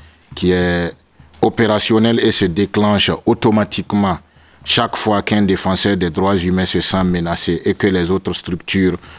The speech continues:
compétentes sont saisies. Et également, d'autre part, c'est le, le mécanisme national de prévention de la torture.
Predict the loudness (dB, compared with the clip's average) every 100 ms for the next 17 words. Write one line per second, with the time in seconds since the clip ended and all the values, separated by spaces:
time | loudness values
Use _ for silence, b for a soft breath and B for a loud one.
0 | B -2 -2 -2 -2 -2 -4 -4 -6 -6
1 | -6 -2 2 2 2 -2 b b b b
2 | b 2 4 4 2 2 2 2 2 2
3 | 2 0 2 0 -2 -12 b b b -2
4 | 0 2 2 0 -4 _ _ _ -4 2
5 | 4 4 2 2 2 2 4 4 2 0
6 | 2 0 2 0 -2 _ _ _ -10 -2
7 | 0 2 2 2 4 2 2 0 2 2
8 | 2 2 2 0 0 -4 -4 0 0 0
9 | -2 -2 0 2 2